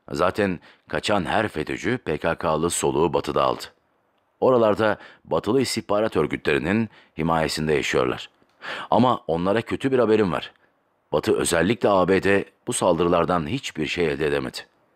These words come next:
Türk devleti P K K'yı da fetÖ'yü de tarihin çöplüğüne gönderdi.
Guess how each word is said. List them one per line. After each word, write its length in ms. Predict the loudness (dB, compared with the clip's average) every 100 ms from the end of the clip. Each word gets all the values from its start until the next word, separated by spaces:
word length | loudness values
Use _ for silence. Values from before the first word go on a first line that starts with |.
| -20 -20 -18 2
Türk 280 | 2 4 4
devleti 340 | 4 4 2
P 180 | 0 2
K 180 | 2 2
K'yı 340 | 2 2 2
da 160 | -2 -4
fetÖ'yü 400 | -4 -2 -2 -2
de 220 | 0 -2 -4 -12 -18 -2
tarihin 520 | 2 4 2 2 0
çöplüğüne 480 | 0 0 0 0 0
gönderdi. 420 | 0 -2 -4